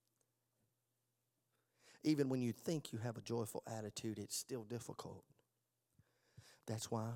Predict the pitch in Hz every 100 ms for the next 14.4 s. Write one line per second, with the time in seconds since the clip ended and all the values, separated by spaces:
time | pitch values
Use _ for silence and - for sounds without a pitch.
0 | 120 123 120 - 113 110 113 - 135 165
1 | 101 95 98 101 - _ _ _ _ 113
2 | 123 - 160 165 - 113 120 123 120 -
3 | 127 139 143 - 110 101 107 - _ _
4 | _ _ _ - 95 - 110 98 107 -
5 | 107 95 95 107 98 107 - 120 113 120
6 | _ _ _ _ _ _ _ _ _ _
7 | _ _ _ 127 120 - 104 110 113 123
8 | 123 104 87 - - - - - - 131
9 | 117 127 - 113 107 104 104 98 101 120
10 | 123 127 107 101 107 104 151 - - 104
11 | 95 92 92 92 - _ _ - - -
12 | - 104 - - 147 110 - 104 - 110
13 | 107 120 117 104 104 104 107 110 107 104
14 | 110 110 113 104